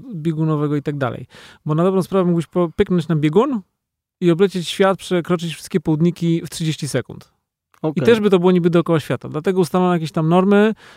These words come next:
Speaker 1: że to musi być jakaś odległość, dlatego leciliśmy północną półkulą, y, bardzo
Speaker 2: I
Speaker 1: daleko od równika, więc trzeba nabić tych kilometrów, y, i nie przekroczyć, y, koła podbiegunowego,
Speaker 2: Czyli musisz
Speaker 1: czyli
Speaker 2: zrobić czterdzieści, nieważne w, na
Speaker 1: Tak.
Speaker 2: jakim etapie Ziemi jesteś, tak?
Speaker 1: No, nie, y, nie przekroczyć koła podbiegunowego.
Speaker 2: Podbiegunowego,
Speaker 1: Tak.
Speaker 2: okej.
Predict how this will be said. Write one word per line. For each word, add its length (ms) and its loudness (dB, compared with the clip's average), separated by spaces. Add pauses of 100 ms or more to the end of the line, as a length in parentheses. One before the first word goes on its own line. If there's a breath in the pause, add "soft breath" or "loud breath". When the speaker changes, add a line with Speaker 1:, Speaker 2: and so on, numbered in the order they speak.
(100 loud breath)
Speaker 1:
że 140 -2
to 100 -2
musi 220 -2
być 180 -6
jakaś 260 -6
odległość, 680 0
dlatego 580 0 (400 loud breath)
leciliśmy 320 -4
północną 460 2
półkulą, 840 2 (720 soft breath)
y, 100 -2
bardzo 420 2
Speaker 2:
I 20 -2
Speaker 1:
daleko 280 2
od 60 4
równika, 400 2
więc 160 0
trzeba 160 0
nabić 240 4
tych 120 -4
kilometrów, 760 0 (380)
y, 40 -4
i 460 0
nie 120 2
przekroczyć, 680 -6
y, 260 -4
koła 180 -4
podbiegunowego, 520 0
Speaker 2:
Czyli 120 6
musisz 140 2
Speaker 1:
czyli 100 2
Speaker 2:
zrobić 340 0
czterdzieści, 640 0
nieważne 500 0
w, 60 -8
na 180 0
Speaker 1:
Tak. 100 4
Speaker 2:
jakim 260 -2
etapie 360 0
Ziemi 300 2
jesteś, 400 -8
tak? 200 0
Speaker 1:
No, 380 4
nie, 280 -2
y, 420 2
nie 160 -2
przekroczyć 520 -4
koła 200 0
podbiegunowego. 480 -2
Speaker 2:
Podbiegunowego, 600 0
Speaker 1:
Tak. 80 -12
Speaker 2:
okej. 380 -4